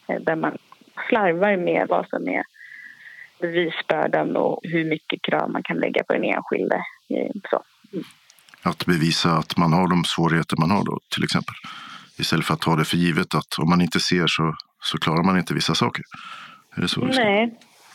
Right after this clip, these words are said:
Speaker 1: Och sen så, så vill jag säga att i Gninkos fall så fanns det bra intyg. Så att det, det, det var inte problemet i det här fallet, utan tvärtom så tycker jag ju att man, eh, bara viftade undan de intyg som fanns utan att göra en individuell bedömning, som sagt var.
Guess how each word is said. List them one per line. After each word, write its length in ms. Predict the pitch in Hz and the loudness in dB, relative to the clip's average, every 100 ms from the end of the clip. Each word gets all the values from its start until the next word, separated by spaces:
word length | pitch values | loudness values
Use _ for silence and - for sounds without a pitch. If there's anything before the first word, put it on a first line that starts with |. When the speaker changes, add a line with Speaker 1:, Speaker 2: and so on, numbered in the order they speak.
| - - - - | -20 -16 -12 -4
Speaker 1:
Och 80 | - | -2
sen 200 | - 285 | 0 0
så, 360 | 262 277 - 233 | 2 4 4 2
så 60 | 277 | 2
vill 120 | 254 | 2
jag 120 | 226 | 2
säga 260 | 233 226 220 | 4 4 4
att 140 | 208 | 2
i 80 | 202 | 2
Gninkos 440 | 202 233 254 262 - | 2 2 0 -2 0
fall 180 | 208 - | -2 0
så 80 | 226 | -2
fanns 380 | - 208 277 - | 0 -2 -4 -4
det 220 | - 196 156 | -2 -2 0
bra 360 | - 104 180 - | 2 2 0 0
intyg. 560 | 185 156 180 180 110 180 190 - - _ - - | 0 0 0 0 0 0 -4 -6 -18 _ -8 -2
Så 60 | |
att 120 | 185 185 | -2 0
det, 260 | 185 - 180 | 0 0 2
det, 100 | 202 | 0
det 160 | 185 208 | 2 2
var 100 | 214 | 2
inte 180 | 196 | 2
problemet 420 | 190 175 175 165 - | 0 0 0 0 0
i 20 | |
det 60 | |
här 200 | 175 233 233 | 0 0 0
fallet, 300 | - 98 202 | 0 0 0
utan 280 | 185 180 175 | -2 0 0
tvärtom 480 | 180 202 - 190 196 | 0 -2 0 0 0
så 120 | - | 0
tycker 300 | 180 185 - | -2 -2 0
jag 140 | 170 165 | 2 4
ju 100 | 165 | 2
att 140 | - | 0
man, 280 | 165 165 160 | -2 -2 -2
eh, 100 | 165 | -2
bara 360 | - 180 175 180 - | 0 0 2 -2 -2
viftade 400 | 190 - 175 180 | -4 -2 0 2
undan 440 | 185 175 226 233 | 0 0 0 0
de 180 | - - | -2 -2
intyg 400 | - - - - | -4 -4 -2 -2
som 160 | - - | -4 -4
fanns 280 | - - - | -4 -4 -4
utan 240 | - - | -4 -2
att 120 | - - | -4 -4
göra 140 | - | -4
en 120 | 196 | -4
individuell 300 | 185 175 - - | -6 -4 -2 -2
bedömning, 360 | - - 175 | -4 -4 -8
som 120 | - 180 | -10 -8
sagt 140 | 180 - | -8 -4
var. 140 | - | -6